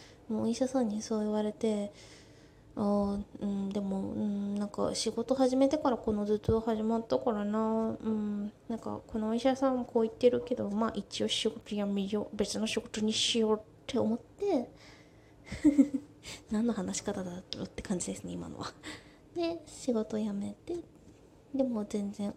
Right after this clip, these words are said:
収まらず、あ、頭痛自体はかなり収まりました。だけど、まあ、いろいろとこのしんどさとかっていうのがすごく残ってて、で、一時期すごい収まってたんですけど、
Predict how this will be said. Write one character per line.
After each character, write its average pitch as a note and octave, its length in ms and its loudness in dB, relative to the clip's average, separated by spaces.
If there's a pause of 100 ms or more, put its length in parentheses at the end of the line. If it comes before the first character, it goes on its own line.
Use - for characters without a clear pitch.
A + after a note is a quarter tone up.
収 G#3+ 140 -4
ま G#3 220 0
ら G3+ 100 -2
ず、 - 160 -8
あ、 G3 80 -2
頭 A3 140 -4
痛 - 160 -2
自 G#4 180 -2
体 E4 160 0
は G#3 100 0
か A#3+ 140 -4
な G#3+ 140 0
り G3 180 -4
収 G#3+ 140 -4
ま G3 140 0
り G3+ 80 -2
ま G3 120 -4
し - 60 -10
た。 - 140 -12 (560)
だ D4+ 60 -4
け G4+ 200 -2
ど、 F4+ 260 2
ま A3 180 0
あ、 - 60 -4
い G#3+ 80 -2
ろ G#3+ 120 2
い G#3 40 0
ろ G3+ 100 -2
と G#3+ 280 -2 (400)
こ A#3 60 -4
の G#3 100 -2
し - 220 -6
ん A#3+ 100 2
ど B3 120 4
さ A3 200 -2
と - 100 -12
か - 180 -8
っ - 60 -6
て - 220 -6
い A3 40 2
う G#3+ 40 -2
の G#3 100 -4
が G3+ 120 -8
す - 140 -6
ご G#3 140 0
く - 280 -12
残 G3 300 -2
っ G3 60 0 (240)
て - 100 -4
て、 - 460 2 (640)
で、 C4 60 0
一 - 220 -4
時 - 100 -20
期 - 100 -12
す - 140 0
ご A#3+ 100 4
い A#3 160 2
収 A3+ 140 0
ま A3 140 0
っ A3+ 40 -2
て A3+ 160 2
た A3+ 120 -2
ん G#3+ 60 -2
で G#3+ 100 -2
す - 100 -16
け D#4 120 -2
ど、 D4+ 280 -2